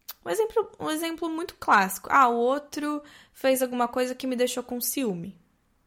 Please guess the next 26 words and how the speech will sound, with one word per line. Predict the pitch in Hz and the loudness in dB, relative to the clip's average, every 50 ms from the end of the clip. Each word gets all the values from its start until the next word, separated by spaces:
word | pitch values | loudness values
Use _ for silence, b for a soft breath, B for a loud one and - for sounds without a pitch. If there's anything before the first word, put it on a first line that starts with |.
| _ _ _ _ _ _ _ _ _ _ _ B B B B B B B B B B B B B _ | _ _ _ _ _ _ _ _ _ _ _ B B B B B B B B B B B B B _
Aí | - 220 226 233 240 | 4 4 6 4 4
você, | 247 262 277 269 - - 262 254 262 277 294 302 302 294 _ _ _ _ _ _ _ _ _ _ _ _ _ _ _ _ _ _ _ _ _ - - _ | 2 0 0 0 0 2 2 2 4 2 2 0 -2 -10 _ _ _ _ _ _ _ _ _ _ _ _ _ _ _ _ _ _ _ _ _ -20 -14 _
muitas | - 220 226 226 226 247 240 226 220 | 0 0 0 2 2 0 0 0 0
vezes, | 208 202 202 208 240 262 262 - - | 0 0 0 0 0 -2 -2 -2 -4
tem | - - - 208 | -4 -6 -4 -4
a | 202 202 | -4 -4
tendência | - 220 214 214 208 190 185 190 196 - 233 | -4 -4 -4 -2 -2 -2 -2 -2 -4 -4 -6
de | 214 214 226 | -4 -4 -4
reagir, | 226 220 233 226 262 339 370 233 196 180 175 196 - - _ _ _ _ _ _ _ | -2 -2 0 0 0 0 -2 -4 -4 -6 -8 -8 -12 -18 _ _ _ _ _ _ _
né? | 202 190 185 185 208 - _ _ _ _ _ _ _ _ _ _ _ - - | -6 -4 -4 -4 -8 -12 _ _ _ _ _ _ _ _ _ _ _ -12 -8
"Ai, | 214 208 208 208 | -6 -6 -6 -8
vou | 202 - 196 | -8 -10 -10
reagir | 196 220 214 220 214 208 220 262 247 | -8 -6 -6 -6 -6 -4 -4 -4 -4
porque, | 254 233 226 - 254 240 B B B B B B | -6 -10 -6 -6 -6 -6 B B B B B B
meu | - 254 | -6 -4
Deus, | - - 254 262 233 220 | -2 -2 -2 -2 0 -4
eu | 226 | -4
tô | 226 - 233 | -4 -4 -6
com | 226 - 240 | -6 -4 -2
medo, | 233 226 226 240 247 240 226 214 208 220 220 B B B - | 0 0 2 2 2 2 0 0 0 -2 -4 B B B -6
eu | 233 | -4
tenho | - 247 233 | -2 -2 -2
medo | 226 226 233 240 233 226 226 | 0 0 0 0 2 0 0
de | 220 226 | -2 -4
sentir | 220 - 240 226 226 - 220 | -6 -4 -4 -6 -4 -6 -6
ciúme, | 226 - - 226 233 254 254 233 226 226 | -6 -6 -2 0 0 0 2 0 -2 -4